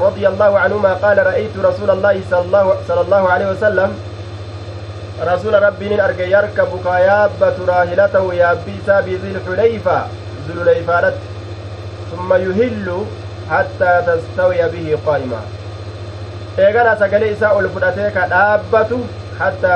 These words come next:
تستوي به"، hamma isaa wal qixxooytutti, qaa'imatan dhaabbattu haala taateen. Tastawiya. Hamma isaan dhaabbattee ol diriirtutti jechuudha. Hattaa tastawiya bihi, hamma isaan ol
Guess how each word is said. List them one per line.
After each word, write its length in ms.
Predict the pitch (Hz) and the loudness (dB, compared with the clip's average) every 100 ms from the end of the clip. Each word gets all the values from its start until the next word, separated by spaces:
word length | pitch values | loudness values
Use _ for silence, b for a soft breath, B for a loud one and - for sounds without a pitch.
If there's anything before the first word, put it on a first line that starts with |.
| 165 | 2
تستوي 500 | 160 - 185 185 175 | 0 -2 -2 0 0
به"، 360 | 160 185 208 226 - - - - - 165 | 0 -4 -6 -8 -10 -12 -12 -14 -10 -2
hamma 300 | 180 185 165 | -2 2 0
isaa 320 | - 170 165 | 0 0 2
wal 240 | 160 156 - | 2 0 -2
qixxooytutti, 760 | 185 - 175 170 165 190 - 233 | -10 -4 0 0 0 -6 -2 0
qaa'imatan 520 | 185 175 160 - 202 - | 2 0 2 0 2 0
dhaabbattu 440 | 170 160 170 - 170 | 0 0 0 0 0
haala 180 | 160 | 0
taateen. 380 | 156 143 139 120 101 - - - - - - - - - | 0 -2 -2 -8 -10 -12 -12 -12 -12 -14 -14 -14 -12 -6
Tastawiya. 520 | 160 - 202 180 139 - - - - - - - - - - - - - | -4 0 0 2 -2 -4 -10 -12 -12 -12 -12 -12 -12 -12 -12 -12 -12 -6
Hamma 220 | 190 226 233 | -2 2 2
isaan 300 | 220 214 214 | 4 2 4
dhaabbattee 500 | 202 196 196 - 226 | 2 4 2 4 2
ol 140 | 208 180 | 2 -2
diriirtutti 440 | 214 208 - 190 170 | -2 -2 -4 -6 -2
jechuudha. 300 | 156 151 151 | -2 -2 -4
Hattaa 260 | 165 180 | 0 0
tastawiya 440 | 180 180 208 208 180 | 2 2 2 2 2
bihi, 220 | 208 226 254 - - - - - - | 0 -4 -6 -10 -12 -12 -14 -12 -6
hamma 320 | 165 180 196 | 0 0 2
isaan 360 | 226 202 185 185 | 0 0 0 2
ol 180 | 175 | 2